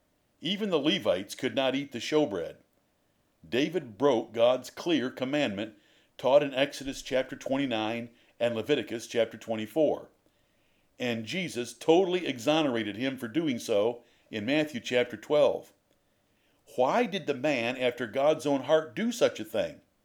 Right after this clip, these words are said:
How did David have the confidence to eat the priest's sacred bread?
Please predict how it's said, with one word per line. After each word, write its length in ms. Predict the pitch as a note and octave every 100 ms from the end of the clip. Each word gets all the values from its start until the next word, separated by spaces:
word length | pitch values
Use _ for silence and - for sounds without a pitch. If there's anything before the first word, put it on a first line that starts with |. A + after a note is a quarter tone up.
| _ _ _ _ _ _ _
How 300 | - C#3+ A#3
did 280 | G3 D3 G#2+
David 380 | F3 F3+ A#2+ C#3
have 220 | B2+ B2+
the 80 | A#2+
confidence 840 | - G#3 A3+ - F#2+ C3+ D3 - _ _ _
to 200 | - C#3
eat 300 | G3+ G3 E3
the 80 | -
priest's 680 | - - G#3+ B2+ C#3+ - -
sacred 480 | - E3 D3+ D#3 C#3+
bread? 400 | E3 F3 F2 -